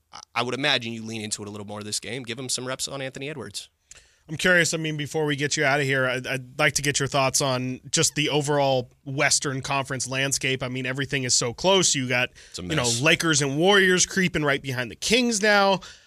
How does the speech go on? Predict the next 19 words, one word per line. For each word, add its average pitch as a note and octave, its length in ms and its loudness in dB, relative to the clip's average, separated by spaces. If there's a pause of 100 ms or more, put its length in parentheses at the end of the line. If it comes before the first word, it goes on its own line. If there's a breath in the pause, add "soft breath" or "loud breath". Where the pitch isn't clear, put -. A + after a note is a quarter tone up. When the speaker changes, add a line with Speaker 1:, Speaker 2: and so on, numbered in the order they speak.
(120)
Speaker 2:
Uh, C#3+ 260 6
just G3+ 300 4
in E3+ 80 2
general, D#3 400 6
I C#3+ 80 4
mean, C#3+ 160 2
what D3+ 160 2
are E3+ 60 4
your D#3 160 2
thoughts C#3+ 400 2
on, C#3 260 2
on C3+ 220 -2
how D3 220 2
close D3+ 440 2
this C#3+ 180 0
Western C#3+ 300 2
Conference E3 480 2
is? F3+ 240 2
And C3+ 220 -2